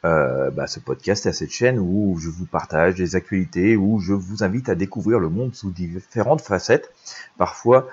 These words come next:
assez peu, euh, dévoilées. Aujourd'hui, dans ce podcast, nous allons aborder la réouverture des terrasses et des lieux culturels. Et oui, euh, c'est ce mercredi, euh, dix-neuf mai deux mille vingt et un que,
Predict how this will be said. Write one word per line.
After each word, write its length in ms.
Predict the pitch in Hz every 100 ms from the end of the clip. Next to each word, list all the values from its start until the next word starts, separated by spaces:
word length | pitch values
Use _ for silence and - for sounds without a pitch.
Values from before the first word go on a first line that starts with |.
| - -
assez 260 | 92 - 104
peu, 360 | - 131 135 - - -
euh, 500 | 95 90 85 82 85
dévoilées. 600 | 82 135 110 90 120 214 - - - - -
Aujourd'hui, 600 | 151 156 143 135 147 143
dans 100 | 127
ce 140 | 107 123
podcast, 500 | 107 - 98 117 104
nous 400 | 92 101 117 92
allons 340 | 82 123 120
aborder 460 | 98 90 85 110 127
la 100 | 92
réouverture 680 | 107 127 113 92 - 190
des 100 | 120
terrasses 560 | 117 123 123 165 190 -
et 80 | 135
des 140 | 120
lieux 240 | 120 170 196
culturels. 720 | - 170 139 120 135 131 -
Et 120 | 127
oui, 320 | 127 113 110 127 - - - -
euh, 220 | 82 82
c'est 240 | 80 98 101
ce 180 | -
mercredi, 760 | 87 90 127 - 107 104 120 131 131 - -
euh, 160 | 87 82
dix-neuf 560 | 80 113 98 104 104
mai 160 | 107 107
deux 120 | 90
mille 140 | 85 85
vingt 240 | 135 123
et 100 | 98
un 200 | 95 139
que, 280 | 123 131